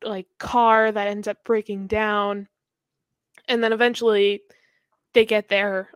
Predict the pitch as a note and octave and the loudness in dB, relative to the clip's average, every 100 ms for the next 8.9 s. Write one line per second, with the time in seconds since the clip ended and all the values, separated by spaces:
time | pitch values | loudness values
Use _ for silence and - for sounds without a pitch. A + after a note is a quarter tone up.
0 | A#3 G3+ F#3+ - B3+ A#3 A3+ G3 - - | -8 -8 -10 -6 -4 -2 -6 -10 -12 -10
1 | F#3+ F#3 A#3 - - C4+ B3+ B3 A#3+ - | -10 -12 -16 -20 -16 -14 -14 -16 -18 -20
2 | _ _ _ _ _ _ _ A#3+ G#3+ G3 | _ _ _ _ _ _ _ -10 -8 -10
3 | - - C#4 B3+ B3+ A#3+ A3 A3 A3+ B3 | -12 -4 -2 2 4 4 2 0 2 4
4 | A#3+ A3+ A3 - D4+ C#4+ A#3+ A3+ A3 A3 | 4 2 -6 -2 0 0 -4 -4 -6 -4
5 | A3 G#3+ G#3+ G#3 G3+ G#3 G#3 A3+ A3 G#3+ | -6 -8 -6 -6 -6 -8 -6 -8 -6 -8
6 | - - C#4 A3 G#3+ A3 A3 A3 G#3+ A3 | -6 2 4 2 0 -6 -4 -2 -4 -4
7 | A3+ G#3+ G#3+ A#3+ B3+ B3 A3 - A#3 A3+ | -6 -6 -6 -4 -6 -8 -14 -12 -6 2
8 | E4+ - C#4+ B3 A#3+ A#3 A3 A3 - | 2 2 0 2 2 0 0 0 -2